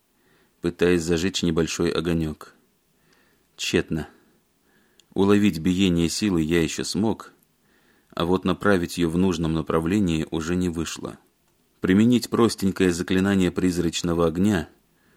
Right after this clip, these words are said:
тоже не получилось, хотя последовательность действий была выдержана до последней мелочи.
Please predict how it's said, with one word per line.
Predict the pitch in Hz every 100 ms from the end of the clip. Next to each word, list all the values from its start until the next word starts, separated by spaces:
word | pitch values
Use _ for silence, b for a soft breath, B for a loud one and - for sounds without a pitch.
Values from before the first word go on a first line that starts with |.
| _ -
тоже | 104 85 82
не | 78
получилось, | 78 78 - 67 - - - _ _ _ b b b b b
хотя | - 98 120
последовательность | 101 - 110 98 95 - 92 87 80
действий | 104 104 -
была | 82 85 85
выдержана | 87 101 85 85 80
до | 78
последней | 85 - 82 82 90
мелочи. | 90 80 78 - -